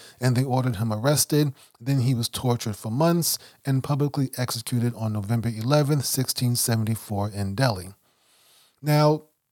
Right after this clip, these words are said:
there's no doubt that the Mughals executed him. That most certainly did happen, is the reason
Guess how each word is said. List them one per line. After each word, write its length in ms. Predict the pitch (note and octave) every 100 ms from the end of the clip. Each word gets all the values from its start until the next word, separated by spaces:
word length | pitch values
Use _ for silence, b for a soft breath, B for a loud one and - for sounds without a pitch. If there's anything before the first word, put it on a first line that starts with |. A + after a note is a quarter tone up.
| _
there's 180 | E3+ D#3
no 220 | G3 G#3
doubt 320 | E3 E3 C3+
that 100 | C#3
the 80 | B2
Mughals 400 | C3 C3+ A#2 A2 -
executed 540 | - D3 - A2 G2+
him. 180 | G2+ G2+
That 180 | C3+ F#3
most 240 | B2+ B2
certainly 380 | - B2 A2+ G2+ -
did 180 | F#3+ F3
happen, 520 | D3 C#3+ D#3 D3 C#3 B B
is 220 | - D#3 -
the 140 | C#3
reason 800 | A#2+ E3+ F#3 C#3 C#3 B2 A2